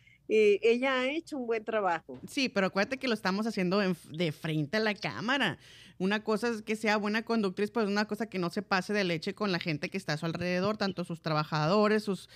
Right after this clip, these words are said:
Speaker 2: sus compañeros de trabajo. O sea, ¿por qué les vas a dar ese, ese trato que Annette Kuburu está prácticamente, eh, mencionando du-,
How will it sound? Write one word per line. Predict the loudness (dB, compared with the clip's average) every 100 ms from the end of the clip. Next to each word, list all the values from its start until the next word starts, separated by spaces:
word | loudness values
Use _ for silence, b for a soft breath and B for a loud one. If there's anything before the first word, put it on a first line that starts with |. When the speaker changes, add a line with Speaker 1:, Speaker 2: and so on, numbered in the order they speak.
| B
Speaker 2:
sus | -10 -4
compañeros | -2 0 2 2 0
de | 0
trabajo. | 2 4 2 2 -2
O |
sea, | -2 -2
¿por | -4 -4
qué | -2
les | -2
vas | 0
a | 0
dar | 0
ese, | 0 -2
ese | -2 0 -2
trato | -2 0 0 -2 -10 B B B
que | 2
Annette | 4 4 2 -2
Kuburu | -2 0 2 0 -2 B B
está | -2 -2 0 2 2 2
prácticamente, | -2 -2 -2 0 0 0 0 0 -2 b b b
eh, | -2 0 2
mencionando | 4 2 2 2 2 2 2 0
du-, | -2 -6